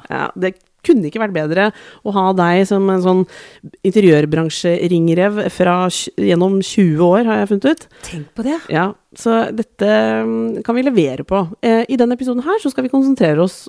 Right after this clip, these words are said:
Speaker 1: om det jeg opplever som kanskje ditt favorittrom, Tone?
Speaker 2: Ja, det tror jeg det er. Jeg elsker soverommet.
Speaker 1: Ja.
Speaker 2: Elsker å være der. Elsker å forandre der. Elsker å,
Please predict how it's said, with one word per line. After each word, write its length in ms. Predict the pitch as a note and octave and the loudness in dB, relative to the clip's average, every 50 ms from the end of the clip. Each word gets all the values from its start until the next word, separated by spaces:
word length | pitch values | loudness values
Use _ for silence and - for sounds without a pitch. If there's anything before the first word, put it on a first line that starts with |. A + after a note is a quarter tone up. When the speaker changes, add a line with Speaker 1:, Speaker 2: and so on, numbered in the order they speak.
| - _ - | -20 _ -6
Speaker 1:
om 540 | A3 A3+ A3 A3 A3 A3 A3 A3 A3 A3 G3+ | -4 -2 0 0 0 0 -2 -2 -2 0 0
det 160 | E3+ E3+ A3 | 2 2 2
jeg 440 | G3+ D#3+ E3 E3 F3 A3+ A#3 A#3 - _ _ | 2 0 0 -2 -2 0 -2 -2 -4 _ _
opplever 320 | F#3 - - D#3+ D#3 D#3 E3 | -6 -4 -2 -2 -2 0 0
som 340 | F3+ G3+ G#3+ G#3+ G#3+ - - _ _ _ _ _ _ _ | 0 0 0 -2 -4 -6 -8 _ _ _ _ _ _ _
kanskje 220 | - G3+ G#3+ A3 F#3 | -10 -8 -6 -6 -6
ditt 180 | D#3+ - - | -6 -8 -8
favorittrom, 1080 | - - D#3+ F3 G#3+ F#3 D#3+ - _ _ _ _ - D#3+ D#3+ D#3 D#3 D3+ D#3 E3 F#3 G#3 G#3 | -8 -8 -4 -2 -4 -4 -4 -8 _ _ _ _ -4 0 2 2 2 2 2 2 2 0 0
Tone? 220 | - A#3+ B3 F4 G#4+ F#4+ - | 0 2 2 2 0 -2 -4
Speaker 2:
Ja, 300 | - G3+ A3 G#3 F#3 G3+ | -4 -2 -2 -2 -2 -2
det 120 | - C#4 C#4 | -4 -4 -6
tror 160 | - A3+ G3+ F#3+ | -4 -4 -4 -2
jeg 100 | F#3 G3 | -2 -2
det 80 | A#3 A#3+ | -2 -2
er. 280 | G#3 G#3 B3+ D#4+ D#4+ - _ - | -2 -2 -2 -4 -4 -8 _ -14
Jeg 140 | - - C#4 | -8 -6 -6
elsker 440 | A#3 F3 C3 B2+ - - - B3+ B3 | -6 -6 -6 -6 -8 -6 -4 -4 -4
soverommet. 600 | - C#4 A#3 E3+ D#3 D3+ D3 D3+ D#3+ F3+ A3 C4+ - _ _ - | -2 -2 -2 -4 -4 -6 -8 -8 -10 -10 -12 -14 -16 _ _ -2
Speaker 1:
Ja. 140 | F#3+ A3 D4 | 0 0 0
Speaker 2:
Elsker 320 | F#4 F4+ G4 - - A#3 A#3 | 0 -4 -8 -12 -10 -10 -8
å 60 | A#3+ | -8
være 360 | B3 B3+ B3 A3+ F3+ D#3+ D3 | -8 -8 -8 -8 -8 -8 -8
der. 220 | C#3+ D#3+ F#3 G#3+ A3 - _ _ - _ - | -6 -6 -4 -6 -6 -8 _ _ -20 _ -4
Elsker 400 | - A3+ F#3 - - - F3 E3+ | -4 -4 -4 -4 -6 -6 -6 -4
å 20 | |
forandre 540 | - - G#3 F#3 D#3 D3 D3 C#3 D3 D3+ D#3 | -2 -2 -2 0 -2 -2 -4 -6 -4 -4 -2
der. 240 | D#3+ E3 F3 F3+ F#3 | 0 0 0 0 0
Elsker 380 | E3 F3+ E3 - - - C#3 C#3+ | -2 -4 -6 -8 -10 -8 -6 -6
å, 220 | - D3+ C#3 C3+ | -6 -6 -6 -8